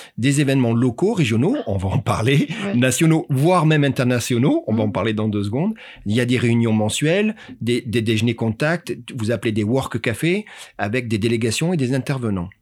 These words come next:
Speaker 1: À la fin, Annie, dis-moi, quarante-deux délégations locales, plus de deux mille membres représentants dans les domaines de l'économie, et je crois même que maintenant, tu parlais de F C E M, tu veux même en parler, il y a une dimension même mondiale.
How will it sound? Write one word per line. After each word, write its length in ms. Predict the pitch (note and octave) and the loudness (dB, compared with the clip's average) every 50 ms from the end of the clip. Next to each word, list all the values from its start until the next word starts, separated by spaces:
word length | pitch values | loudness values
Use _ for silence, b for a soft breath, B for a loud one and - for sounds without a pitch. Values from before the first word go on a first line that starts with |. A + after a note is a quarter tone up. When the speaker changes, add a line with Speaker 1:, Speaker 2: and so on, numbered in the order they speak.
| _ _ _ _ - - | _ _ _ _ -4 -2
Speaker 1:
À 60 | C#3+ | 0
la 140 | D#3+ D#3 C#3+ | 2 2 0
fin, 160 | - B2+ A#2+ | 0 -2 0
Annie, 180 | A#2 A2+ G#2 G#2 | 0 0 0 0
dis-moi, 380 | A2+ C3 A2+ G#2+ F#2+ E2+ - - | 0 0 0 0 -2 -4 -8 -6
quarante-deux 380 | - E3 D3 D3+ F3 E3 D3+ D3+ | -2 0 0 2 2 2 2 0
délégations 640 | C3 C3+ B2 C3 B2+ A#2 A#2+ C3 B2 - C3+ B2+ | 0 0 -2 -2 -2 -2 -2 -4 -4 -2 -2 -2
locales, 440 | B2 A#2 A2+ - G#2+ F#2+ F#2 G#2 - _ _ | -2 -4 -4 -4 -6 -4 -6 -8 -10 _ _
plus 120 | - D#3 C#3 | -4 -4 -2
de 100 | A#2 B2 | -2 -2
deux 140 | A2 C3 | 0 2
mille 180 | E3 E3+ E3 D3+ | 2 2 4 2
membres 260 | D3 D3 C#3+ B2+ G#2 | 2 2 0 0 0
représentants 560 | A#2+ A#2 - - A2+ B2 B2 A#2 - C3+ B2+ | -2 -2 -2 -4 -2 -2 -2 -2 -2 -2 -2
dans 100 | A#2+ A2 | 0 0
les 80 | G#2 A2 | 0 0
domaines 240 | G#2+ G#2+ G#2+ A2+ A2 | 0 0 0 0 0
de 80 | G#2+ | 0
l'économie, 560 | G#2+ G#2 G2 - A#2 G#2+ G#2+ G#2+ B2 D#3 G#3 - B B B B B B B B B B | -2 -2 -2 -2 0 0 0 0 0 0 -2 -4 B B B B B B B B B B
et 100 | A#2+ A#2+ | -2 -2
je 100 | A2 G#2+ | 0 0
crois 200 | B2 - - C3 | -2 -2 0 0
même 400 | B2+ C#3 E3 E3+ F#3 G#3+ A3 D#3+ - | 2 2 2 2 2 0 -2 -4 -4
que 80 | - | -4
maintenant, 480 | B2 A#2+ A#2+ A#2 A2+ B2+ A#2+ B2+ D3 F3 | -2 0 -2 -2 -2 -2 -2 0 -2 -2
tu 140 | F3 - - | -4 -6 -6
parlais 200 | - A2+ B2 C3 | -6 -4 -4 -2
de 160 | G#2+ A2+ A2 - | -2 -2 -2 -2
F 140 | B2 A#2 - | -4 -4 -4
C 180 | - - C3+ B2+ | -4 -2 -2 0
E 80 | B2 | 0
M, 220 | B2+ C#3+ D#3+ F3 F3 | 0 0 0 -2 -2
tu 100 | - B2 | -4 -4
veux 80 | A#2+ | -4
même 240 | A#2+ B2 B2 A#2+ A2+ | -2 0 0 -2 -2
en 20 | |
parler, 180 | G#2+ A#2 B2+ D3 | -2 -2 -2 0
il 40 | D#3 | 0
y 60 | D3+ | 0
a 20 | |
une 80 | B2 A#2 | 0 0
dimension 380 | A2+ A#2+ A#2 A#2+ A2+ - D3+ C#3+ | 0 0 -2 -2 -2 -2 -2 0
même 160 | C#3 B2 A#2+ | 0 2 2
mondiale. 480 | A2+ A2 G#2+ G#2+ G#2+ G2+ B2+ D#3+ G3 | 2 2 2 2 0 0 0 -2 -2